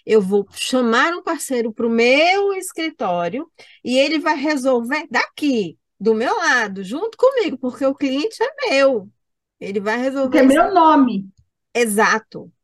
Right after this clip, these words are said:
Speaker 1: É uma indicação, mas é meu nome que tá aqui no jogo. Então, assim, a gente percebe isso em vários movimentos. Nas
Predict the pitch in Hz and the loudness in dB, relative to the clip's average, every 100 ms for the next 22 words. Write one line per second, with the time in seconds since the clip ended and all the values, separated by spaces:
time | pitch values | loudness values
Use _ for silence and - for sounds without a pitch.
0 | _ _ _ _ _ _ - 202 254 285 | _ _ _ _ _ _ -6 -2 -2 -2
1 | 247 285 294 277 285 302 320 427 415 - | -4 -4 -4 -4 -4 -4 -4 -4 -6 -8
2 | - 240 262 381 359 339 330 330 247 226 | -4 -2 0 -2 -4 -6 -6 -8 -8 -8
3 | 208 - 202 196 165 156 - 165 - 175 | -10 -8 -8 -6 -6 -8 -10 -14 -14 -14
4 | 170 196 233 - 247 202 175 - - - | -12 -8 -6 -6 -4 -4 -6 -18 -20 -20
5 | _ - 226 269 - 262 277 - 294 262 | _ -4 0 -2 -2 -4 -4 -2 -2 0
6 | 262 262 - 247 _ _ 220 247 254 269 | -2 -4 -6 -14 _ _ -4 -2 0 -2
7 | 277 262 269 277 254 180 170 175 180 160 | 0 -2 -2 -2 -4 -6 -10 -14 -12 -6
8 | 220 285 | -4 -4